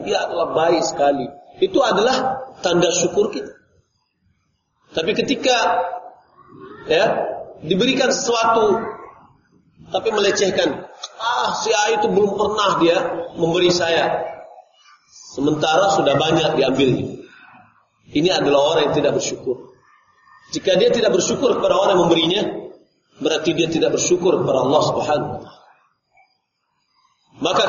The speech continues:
ketika kita diberi, kita beri balasannya.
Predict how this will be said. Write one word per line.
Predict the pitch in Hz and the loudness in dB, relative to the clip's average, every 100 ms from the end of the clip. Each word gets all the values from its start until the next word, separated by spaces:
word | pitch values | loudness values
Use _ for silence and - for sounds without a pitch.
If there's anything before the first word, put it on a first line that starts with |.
| 226 | 0
ketika | - 302 269 | 0 2 2
kita | 269 233 | 2 2
diberi, | 185 180 160 170 233 - - _ - | 2 0 0 0 -2 -8 -20 _ -14
kita | - 285 254 | -6 -2 0
beri | 285 294 - - - _ _ _ - - - _ 143 | 0 -2 -4 -18 -20 _ _ _ -20 -20 -20 _ -4
balasannya. | 165 190 185 226 202 135 107 - | -2 0 -2 0 0 0 -4 -10